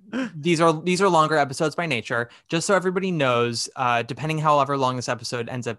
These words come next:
Speaker 2: being in its final form, know that it was over two hours. So if you have issues with the length, just know it used to be a lot longer. But
Speaker 1: <laughs>
Speaker 2: I will definitely keep a lot of our tangents 'cause I like 'em.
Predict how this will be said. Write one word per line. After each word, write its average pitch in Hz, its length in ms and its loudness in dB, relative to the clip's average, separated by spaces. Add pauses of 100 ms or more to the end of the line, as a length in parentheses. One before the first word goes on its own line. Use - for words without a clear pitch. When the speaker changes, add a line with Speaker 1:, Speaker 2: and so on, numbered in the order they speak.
(140)
Speaker 2:
being 117 320 -10
in 113 100 -10
its 113 140 -14
final 185 240 0
form, 160 240 0
know 175 160 4
that 208 100 2
it 208 60 4
was 175 140 4
over 156 200 2
two 135 260 -4
hours. 113 360 0
So 117 440 0 (200)
if 127 180 -8
you 143 640 0
have 147 320 -4
issues 220 300 -2
with 185 100 -8
the 180 80 -2
length, 165 240 -2
just 175 180 -6
know 156 120 -2
it 131 180 -10
used 131 180 -8
to - 60 -16
be 139 60 -6
a 127 40 -2
lot 107 160 -2
longer. 107 380 -10 (440)
But 139 540 2
Speaker 1:
<laughs> - 80 -4
Speaker 2:
I 160 120 4
will 175 120 2
definitely 175 300 2
keep 165 180 -4
a 147 40 -4
lot 143 140 4
of 131 60 0
our 139 80 2
tangents 131 400 -8
'cause 190 100 -16
I 220 60 0
like 226 260 0
'em. 110 140 -8